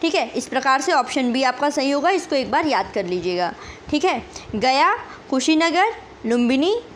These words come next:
कपिलवस्तु, सारनाथ, फिर last में श्रावस्ती। आगे बढ़ते हैं। पत्थर का प्राचीनतम शिलालेख किस भाषा में? ठीक है, पत्थर पर प्राचीनतम शिलालेख किस भाषा में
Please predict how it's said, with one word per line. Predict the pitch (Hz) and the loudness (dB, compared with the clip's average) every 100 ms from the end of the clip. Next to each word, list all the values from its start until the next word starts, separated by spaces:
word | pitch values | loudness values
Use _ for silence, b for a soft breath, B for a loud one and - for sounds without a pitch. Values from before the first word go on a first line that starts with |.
| - | -4
कपिलवस्तु, | 247 - 339 330 339 - 453 - | -2 0 2 2 0 0 0 0
सारनाथ, | - 254 240 240 247 381 | -2 2 2 2 0 -2
फिर | - - 247 | -4 -4 -2
last | 214 208 277 - | 2 0 0 -2
में | 233 415 | -2 -2
श्रावस्ती। | 508 254 196 196 - - - - - - - - - - - - - | -2 -2 -2 -2 -6 -10 -10 -14 -20 -20 -20 -20 -20 -20 -20 -20 -4
आगे | - 277 349 | -2 2 2
बढ़ते | 311 269 | 2 2
हैं। | 277 285 - - - - B B B - | 0 0 -6 -20 -20 -20 B B B -4
पत्थर | 330 330 - 427 | -4 -2 0 0
का | 415 415 | 2 0
प्राचीनतम | 370 302 302 339 349 339 415 349 | 2 2 2 0 2 2 2 0
शिलालेख | - 302 320 277 240 - - | 2 2 4 2 0 -2 0
किस | 392 - | 0 0
भाषा | 220 220 254 226 | -2 -2 0 -2
में? | 180 - - B B - | -2 -6 -12 B B -8
ठीक | 294 | -2
है, | 339 | -2
पत्थर | 330 277 277 - 370 | 0 -2 -2 0 0
पर | 381 285 | 2 0
प्राचीनतम | 466 277 240 233 247 247 302 | 0 0 0 0 -2 0 -2
शिलालेख | 302 254 233 226 311 - | -2 0 0 0 -2 -2
किस | 339 - | -4 -2
भाषा | 196 - - | -6 -6 -8
में | - | -8